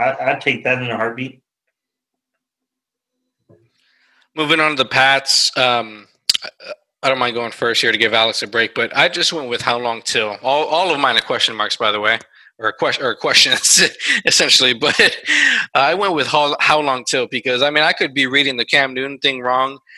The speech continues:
Speaker 2: uh, with them bringing in Mac Jones, but how long till Mac Jones is your starter is mine. Um, is, like I said, I, I don't think, I mean, I have no idea what I'm talking about. I don't think they'll win the division. They, yes,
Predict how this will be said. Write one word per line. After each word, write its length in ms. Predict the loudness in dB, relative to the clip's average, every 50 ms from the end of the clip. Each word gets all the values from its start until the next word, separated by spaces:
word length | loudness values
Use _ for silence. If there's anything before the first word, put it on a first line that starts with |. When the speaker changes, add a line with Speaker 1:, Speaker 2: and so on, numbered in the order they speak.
| -20 -20 _ _ _ _
Speaker 2:
uh, 160 | 0 0 2 0
with 140 | -2 -2 0
them 240 | 0 0 0 0 -2
bringing 280 | -2 0 2 2 2
in 160 | 2 0 2
Mac 240 | 2 2 2 2 2
Jones, 440 | 0 -2 -2 -2 -4 -4 -4 -4 -4
but 260 | -2 0 0 0 -2 -2
how 200 | 0 2 2 2
long 220 | 2 0 -2 -4 -4 -4
till 160 | -4 -4 0
Mac 260 | 2 2 2 2 2
Jones 300 | 0 -2 -4 -4 -8 -10
is 160 | -12 -12 -14 -8
your 80 | -4 -4
starter 480 | -2 -2 -2 -2 0 0 -2 -2 -4 -6 _ -4
is 180 | -4 -4 -4 -2
mine. 360 | -2 0 2 2 0 0 -4 _ _ -20 -20 -20 _ _ _ _ _
Um, 480 | 0 2 2 2 0 0 -4 -10 -16 -20 _ _ _ _ _ _ _ _ _ _ -6 -6 -6 -8 -16 _ _ _ _ _ _ _ _ _ -4
is, 240 | -4 -2 -2 -4 -6 _ -20 -20 _ _ _ _ _ _ _ _ _ _
like 160 | 0 2 2
I 60 | 4
said, 200 | 4 4 4 4
I, 280 | 2 0 0 0 0 0
I 60 | 0
don't 280 | 2 0 0 0 0 0
think, 180 | 0 -2 -2 -4 _ -6
I 60 | -4
mean, 300 | 0 0 0 0 -2 -6 -14 _ _ _ _ _ _ _ _ _ 2
I 60 | 2
have 120 | 2 4 2
no 120 | 2 0
idea 160 | 2 2 2
what 100 | 0 0
I'm 100 | -2 -2
talking 260 | 0 0 0 0 -2 -2
about. 220 | 0 0 -2 -2 0
I 100 | 0 0
don't 180 | 0 0 -2 -2
think 140 | -4 -2 -2
they'll 140 | -4 -2
win 140 | -2 -2 -2
the 60 | -2
division. 480 | -2 0 0 0 0 0 -2 -4 -6 -12 -16 -20 -20 -20 -20 -20 _ 2
They, 120 | 2 4
yes, 360 | 4 4 4 4 2 2 -2